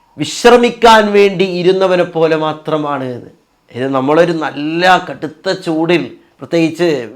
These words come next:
ബൈക്കുമായൊക്കെ യാത്ര ചെയ്ത് വരുന്ന സന്ദർഭത്തിൽ നോക്കിയേ നിങ്ങൾ, ഒരു വിശ്രമിക്കാനുള്ളൊരു സ്ഥലം കിട്ടുമ്പോൾ, എ-, എയർ കണ്ടീഷൻ ചെയ്ത ഒരു ഹാള് കിട്ടുമ്പോൾ, ഒരു റൂം കിട്ടുമ്പോൾ നമ്മളൊന്ന് വിശ്രമിക്കാൻ കയറും.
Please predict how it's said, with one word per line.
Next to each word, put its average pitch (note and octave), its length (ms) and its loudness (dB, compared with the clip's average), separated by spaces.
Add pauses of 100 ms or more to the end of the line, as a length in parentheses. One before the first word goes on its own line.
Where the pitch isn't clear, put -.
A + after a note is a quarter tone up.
ബൈക്കുമായൊക്കെ E3 880 0
യാത്ര D3 440 -2
ചെയ്ത് E3 260 -4
വരുന്ന D#3+ 300 -4
സന്ദർഭത്തിൽ D3+ 680 -8 (360)
നോക്കിയേ E3 240 -2
നിങ്ങൾ, D#3+ 340 -4 (520)
ഒരു F3+ 160 2
വിശ്രമിക്കാനുള്ളൊരു A3 1000 2
സ്ഥലം F#3 440 0
കിട്ടുമ്പോൾ, D#3+ 460 -2
എ-, D#3+ 260 4
എയർ E3 160 4
കണ്ടീഷൻ F#3+ 560 0
ചെയ്ത F#3 200 2
ഒരു F3+ 140 0
ഹാള് D3+ 420 2
കിട്ടുമ്പോൾ, C#3+ 540 -6 (300)
ഒരു G#3+ 220 6
റൂം G3+ 400 4
കിട്ടുമ്പോൾ F3+ 460 0
നമ്മളൊന്ന് D3+ 360 -4
വിശ്രമിക്കാൻ G3 760 0
കയറും. F#3 460 -2